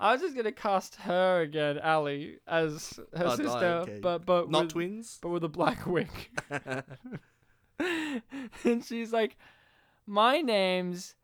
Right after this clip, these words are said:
Speaker 1: Hallie." And <laughs> you're just like, "No, Ally, your character's name's not your name, but with H." <laughs> Okay. And she's like, "I was in here." Uh, you wanna know something funny, though?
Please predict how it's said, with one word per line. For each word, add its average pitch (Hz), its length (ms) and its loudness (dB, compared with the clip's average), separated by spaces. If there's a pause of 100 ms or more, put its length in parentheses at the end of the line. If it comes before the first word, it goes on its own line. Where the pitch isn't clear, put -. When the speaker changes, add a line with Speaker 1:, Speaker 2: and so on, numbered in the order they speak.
Speaker 1:
Hallie." 226 920 4
And 196 220 0
<laughs> - 40 -4
you're 226 120 10
just 269 180 2 (140)
like, 214 240 -2
"No, 247 520 4
Ally, 190 720 2
your 196 200 0
character's 220 600 -2
name's 208 460 0
not 196 260 0
your 185 360 -2
name, 185 300 -4
but 165 100 -8
with 165 220 -8
H." 175 280 -4
<laughs> - 60 -20 (1120)
Okay. 175 440 -8 (920)
And 226 160 0
she's 233 140 -2
like, 233 200 -2
"I 240 200 6
was 247 160 4
in 220 140 0
here." 220 240 0
Uh, 190 200 2
you 180 160 -2
wanna 185 180 2
know 180 100 4
something 175 300 -4
funny, 160 280 -4
though? 208 220 -6